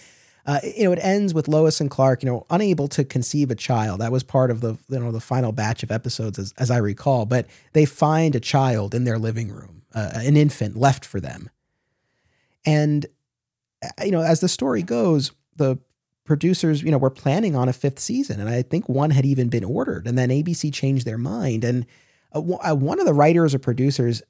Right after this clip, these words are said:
later gave an interview explaining what the intention was, that that child was going to be Kryptonian royalty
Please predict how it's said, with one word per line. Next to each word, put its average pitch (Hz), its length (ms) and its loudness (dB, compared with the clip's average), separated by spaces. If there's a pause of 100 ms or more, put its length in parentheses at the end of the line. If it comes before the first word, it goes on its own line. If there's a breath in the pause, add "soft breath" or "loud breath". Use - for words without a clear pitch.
(160)
later 160 380 4
gave 143 200 2
an 127 100 2
interview 127 360 2
explaining 120 440 -2
what 117 120 -2
the 131 100 -4
intention 123 540 -2
was, 127 340 2
that 113 160 -4
that 113 140 -4
child 131 420 2
was 123 140 -4
going 120 160 -2
to 120 60 -2
be 120 120 -4
Kryptonian 127 720 -2
royalty 139 580 0